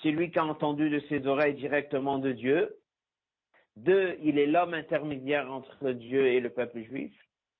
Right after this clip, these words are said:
Et trois, on dit qu'à chaque fois qu'il parlait, c'était Dieu qui parlait par son, pour ces trois points-là, c'est sûr que c'était à lui de tout faire. Nim Takasher Shomim Nisra Torah Mipi Moshe, c'est comme si on entendait Mipi Agbora.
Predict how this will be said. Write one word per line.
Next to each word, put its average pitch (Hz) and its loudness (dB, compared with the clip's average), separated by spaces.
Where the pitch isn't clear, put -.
Et 143 -2
trois, 208 2
on 175 -4
dit 185 -6
qu'à 190 2
chaque 160 -2
fois 202 2
qu'il - -8
parlait, 127 -4
c'était 143 -4
Dieu 170 0
qui 190 -8
parlait 131 0
par 151 -2
son, 160 -10
pour - -10
ces 151 -2
trois 190 0
points-là, 156 -2
c'est 127 -12
sûr 165 -6
que 147 -6
c'était 131 -4
à 127 2
lui 131 -6
de 113 -6
tout 104 -18
faire. 76 -20
Nim 214 2
Takasher 226 0
Shomim 214 -2
Nisra 190 2
Torah 196 2
Mipi 180 -4
Moshe, 156 -2
c'est 220 -2
comme 185 -2
si 208 -10
on 196 -8
entendait 185 -2
Mipi 180 -4
Agbora. 147 -2